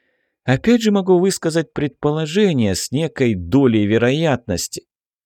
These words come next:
Ну, высказывай, не тяни уже кота за хвост. "И кто переходит сейчас на уличный язык?" — подколол я маму, но углублять эту тему не стал. К редактору нашей газеты, вот к кому.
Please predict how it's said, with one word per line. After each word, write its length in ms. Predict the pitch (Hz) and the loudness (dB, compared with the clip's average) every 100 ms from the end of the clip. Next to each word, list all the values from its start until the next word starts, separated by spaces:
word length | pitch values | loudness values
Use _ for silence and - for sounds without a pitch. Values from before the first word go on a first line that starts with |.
| _ - | _ -10
Ну, 400 | 120 117 117 123 | -6 -4 0 0
высказывай, 1160 | 120 127 - - 131 123 101 110 104 101 92 - - | 0 -2 -4 -6 -2 -2 0 0 2 2 0 -4 -8
не 240 | 123 147 | -2 -2
тяни 440 | 127 151 151 156 170 | -2 -4 -4 -2 -2
уже 240 | 156 156 | 0 -2
кота 440 | 151 156 - 160 143 | -2 -4 -2 -2 2
за 160 | 143 | 0
хвост. 520 | 127 147 139 117 - - _ _ _ _ _ _ _ _ | 0 2 2 2 -4 -20 _ _ _ _ _ _ _ _
"И 140 | - 127 | 0 0
кто 300 | - - 247 | -2 -2 -2
переходит 640 | 233 165 139 175 170 151 | 0 -4 -2 -2 0 -2
сейчас 520 | - 135 - 143 - | -4 -4 0 -2 0
на 180 | 127 123 | -2 -2
уличный 640 | - 139 117 - - 117 110 | 0 0 0 -2 -2 2 4
язык?" — 680 | 107 90 95 143 - _ _ _ _ | 2 2 0 0 -4 _ _ _ _
подколол 580 | 147 143 - 143 143 135 | -2 -2 -2 -2 0 0
я 140 | 135 | 0
маму, 440 | 131 131 127 123 120 _ - | 0 0 0 0 -4 _ -4
но 220 | 185 - - | -4 -4 -6
углублять 600 | 143 135 147 165 240 180 | -4 -2 -2 -2 -4 -4
эту 220 | - 156 | -4 -4
тему 340 | - 180 160 | -2 -4 -2
не 140 | 147 151 | -4 -6
стал. 440 | - 113 98 - _ _ _ _ _ _ | -4 0 0 -2 _ _ _ _ _ _
К 80 | - | -4
редактору 640 | 147 165 247 247 - 240 | -2 2 2 0 -4 -2
нашей 380 | 220 214 - 208 | 0 -2 -2 -2
газеты, 580 | 196 190 151 190 202 143 | 0 -2 0 -2 0 0
вот 360 | 113 120 170 - | 2 4 2 -2
к 120 | - | -4
кому. 440 | 196 175 92 - | -2 0 -2 -4